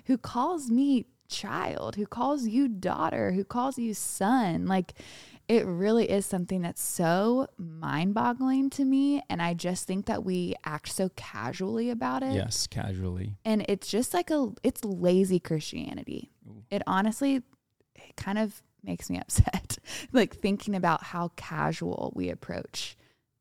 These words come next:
Speaker 1: the throne room when we should, it's, it's something to, to really be, um, respected.
Speaker 2: Yeah, absolutely. I think we're both on the same page with that.
Speaker 1: Yeah. <laughs>
Speaker 2: <laughs> You wanna pray us on out?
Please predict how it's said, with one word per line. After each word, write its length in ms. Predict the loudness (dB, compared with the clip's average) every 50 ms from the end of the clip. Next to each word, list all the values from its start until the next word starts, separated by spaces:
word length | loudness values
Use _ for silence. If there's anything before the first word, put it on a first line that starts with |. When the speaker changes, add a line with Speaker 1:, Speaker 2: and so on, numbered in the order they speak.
| _ _ -10
Speaker 1:
the 80 | -10 -8
throne 380 | -8 -6 -6 -6 -4 -4 -4
room 440 | -4 -4 -6 -6 -6 -8 -8 -10 -12 _ _
when 180 | -10 -6 -4 -2
we 120 | -2 -2 -4
should, 340 | -4 -4 -4 -4 -4 -6 -12 _ _ _ _ _ _ _ _ _ _ _ _ _ _ -4
it's, 200 | -4 -4 -2 0 -2
it's 200 | -2 -2 -2 -4
something 600 | -6 -4 -2 0 0 0 0 -2 -2 -2 -2 -2 -4
to, 360 | -4 -4 -2 -2 -2 -4 -6 -10 -12 _ _ _ _ _ _ _ _ -4
to 120 | 0 0 0
really 420 | 0 0 0 0 2 2 0 0
be, 460 | 0 -2 -2 -2 -2 -2 -2 -4 -6 -8 -8 -10
um, 500 | -8 -6 -6 -8 -8 -6 -8 -8 -8 -10 _ _ _ _ _ _ _ _ _ _ _ _ _ _ -20 -18 -12 -10
respected. 640 | -10 -8 -8 -8 -8 -8 -8 -8 -10 -10 -10 -10 -10 _ _ _ _ _
Speaker 2:
Yeah, 180 | -4 -2 -2 -2 -4 _ _ _ _ _ _ _ _ _ -6
absolutely. 440 | -4 -4 -2 -2 -2 0 0 2 0
I 40 | 0
think 180 | 2 2 2
we're 60 | 2 2
both 260 | 4 4 2 4 2
on 140 | 0 0 2
the 60 | 2
same 260 | 2 2 2 0 0
page 280 | 0 0 -2 -2 0 -2
with 120 | -4 -4
that. 380 | -2 -2 -2 -2 -4 -6 -8 -6 -4 0
Speaker 1:
Yeah. 580 | 4 6 6 6 8 8 6 8 8 6 6 6
<laughs> 100 | 4 2 -4
Speaker 2:
<laughs> 40 | -4 -4 _ -8 -4 -2 0 0 0 -2 -2
You 80 | -2 0
wanna 140 | 2 2 2
pray 160 | 2 2 2
us 80 | 2 2
on 100 | 2 2 2
out? 200 | 2 2 0